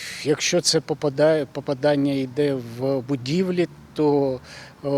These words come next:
викиди, викиди пилу, е, в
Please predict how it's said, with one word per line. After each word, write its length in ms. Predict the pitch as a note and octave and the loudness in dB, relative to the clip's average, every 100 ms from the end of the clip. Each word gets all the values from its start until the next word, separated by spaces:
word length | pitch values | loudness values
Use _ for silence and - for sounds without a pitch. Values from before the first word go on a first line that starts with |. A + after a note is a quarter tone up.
| C3+ B2+ | 2 2
викиди, 760 | C#3+ D#3+ D#3+ C#3 C#3 C#3 C3+ | 2 2 2 2 4 2 2
викиди 560 | B2+ D3+ D3+ D3 C3 C3 - | 0 -2 0 -2 -2 -4 2
пилу, 460 | E3+ E3+ F3+ F#3+ - - - - - - - D3 | 4 6 4 0 -4 -20 -20 -20 -20 -20 -8 0
е, 280 | D3+ D3+ | 4 4
в 120 | D3 | 2